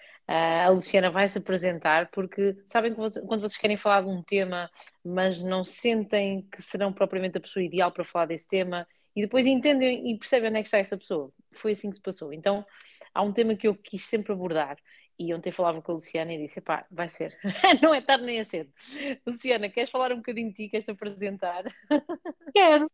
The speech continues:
Speaker 2: quero.
Speaker 1: Boa.
Speaker 2: Ora bem, eu sou a Luciana, ahm, tenho cinquenta aninhos. Meu Deus, eu quando
Speaker 1: Ai,
Speaker 2: digo isto,
Speaker 1: meu
Speaker 2: eu fico
Speaker 1: Deus,
Speaker 2: maluca.
Speaker 1: não
Speaker 2: A sério,
Speaker 1: posso.
Speaker 2: tenho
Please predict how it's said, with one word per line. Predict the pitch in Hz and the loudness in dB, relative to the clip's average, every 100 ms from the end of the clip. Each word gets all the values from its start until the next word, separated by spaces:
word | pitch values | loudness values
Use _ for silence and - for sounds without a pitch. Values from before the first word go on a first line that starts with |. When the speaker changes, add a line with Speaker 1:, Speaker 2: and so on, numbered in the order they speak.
| - | 2
Speaker 2:
quero. | 247 220 226 - _ _ _ - _ - - | 6 6 4 -8 _ _ _ -12 _ -14 -8
Speaker 1:
Boa. | 185 165 - | -6 4 8
Speaker 2:
Ora | 285 | 8
bem, | 220 202 - _ _ - | 8 6 2 _ _ 6
eu | 294 | 6
sou | - 240 | 8 6
a | |
Luciana, | 233 - 196 202 226 254 - - | 6 6 8 8 8 6 4 4
ahm, | 233 233 226 226 226 226 226 226 226 | 6 8 8 8 8 8 6 6 6
tenho | 311 277 | 8 6
cinquenta | - 247 247 240 247 | 6 4 8 8 8
aninhos. | 233 220 220 254 - - - - | 8 10 10 8 4 -4 -10 2
Meu | 247 240 | 6 8
Deus, | 220 214 | 8 6
eu | 254 | 6
quando | 269 254 | 8 8
Speaker 1:
Ai, | |
Speaker 2:
digo | 240 220 | 6 4
isto, | 269 | 4
Speaker 1:
meu | 277 | 2
Speaker 2:
eu | 262 269 | 2 4
fico | 262 240 | 6 8
Speaker 1:
Deus, | |
Speaker 2:
maluca. | 254 254 240 | 6 6 4
Speaker 1:
não | 220 240 | 6 6
Speaker 2:
A | |
sério, | 202 226 220 226 | 6 6 4 6
Speaker 1:
posso. | |
Speaker 2:
tenho | 254 | 6